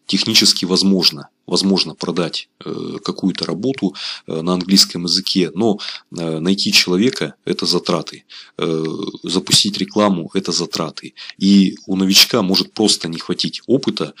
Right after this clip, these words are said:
работать в такой партнерской программе, хотя платят они более чем достойно, и пятьдесят, и шестьдесят, и семьдесят процентов с одного заказа. То есть за заказ пятьсот долларов, э, партнер может получать и двести, и триста долларов сразу. Но это сложный путь,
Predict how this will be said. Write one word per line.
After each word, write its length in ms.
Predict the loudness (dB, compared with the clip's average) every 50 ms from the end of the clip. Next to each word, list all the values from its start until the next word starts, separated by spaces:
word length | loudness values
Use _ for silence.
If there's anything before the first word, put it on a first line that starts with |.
| -20 -20 -20 _
работать 460 | -8 -6 -4 -2 0 0 0 0 -2 -4
в 40 | -4
такой 300 | -6 -4 2 2 2 2
партнерской 540 | 2 -2 -2 -2 0 2 2 2 0 -2 -2
программе, 480 | -2 -4 -2 0 -2 -2 -4 -6 -10
хотя 260 | -8 -8 -4 -2 -2
платят 400 | -2 2 2 2 2 2 0 -2
они 180 | -2 -2 -2 -2
более 300 | 2 2 2 2 2 2
чем 220 | 0 -2 -2 -2
достойно, 480 | -2 0 0 0 0 0 -2 -2 -4 -8
и 80 | -12 -14
пятьдесят, 560 | -12 -6 -2 0 2 2 2 0 -2 -4 -4
и 60 | 0
шестьдесят, 640 | 0 2 2 0 0 0 2 2 2 2 0 -2 -2
и 60 | 2
семьдесят 580 | 4 6 6 6 6 6 6 4 4 2 0 -4
процентов 580 | -10 -2 0 2 4 4 4 2 0 -6 -10 -4
с 120 | -2 0 0
одного 300 | 0 -2 -4 -6 -6 -4
заказа. 440 | -4 -6 -2 -2 -2 -2 -2 -4 -6
То 120 | -12 -10
есть 260 | -8 -8 -8 -8 -8 -4
за 140 | -2 -2
заказ 380 | -2 -2 -2 -2 0 0 0 0
пятьсот 360 | -2 -4 -4 -4 -4 -4 -4
долларов, 400 | -2 -2 -2 0 -2 -2 -4 -6 -10 -12 -10 -8 -8 -10 -10 -8 -6
э, 120 | -6 -4
партнер 400 | -2 -2 -4 -2 0 0 2 4
может 300 | 4 4 4 2 0 0
получать 480 | -2 -2 0 2 4 4 4 2 2 -2
и 20 |
двести, 480 | -4 0 0 2 4 4 2 2 -2 -4
и 20 |
триста 380 | -2 2 2 2 2 0 -4 -4
долларов 420 | -2 -2 -2 -2 -4 -6 0 0
сразу. 440 | 2 2 2 0 -4 -4 -6 -8 _ _ -18 _
Но 260 | 0 2 2 2 0 -6 -12 -10 -10 -10 -4 -4
это 180 | 0 2 2 2
сложный 380 | 4 4 4 4 4 2 -2
путь, 300 | -4 -2 -2 -2 -2 -2